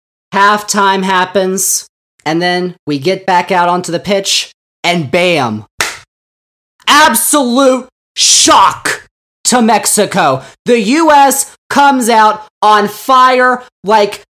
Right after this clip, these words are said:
something we have not seen from the United States of America in a long,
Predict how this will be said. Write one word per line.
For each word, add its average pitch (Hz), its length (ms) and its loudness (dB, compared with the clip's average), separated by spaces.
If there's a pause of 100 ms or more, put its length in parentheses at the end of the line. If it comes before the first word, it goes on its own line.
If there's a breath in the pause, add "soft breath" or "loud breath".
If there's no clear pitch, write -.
(160)
something 254 640 -2
we 240 180 -2
have 202 280 0
not 226 340 2
seen 226 420 -2
from 185 320 -2
the 175 100 -2
United 208 500 0
States - 400 -2
of 226 100 0
America 208 680 0
in 185 220 0
a 175 240 0
long, 214 800 2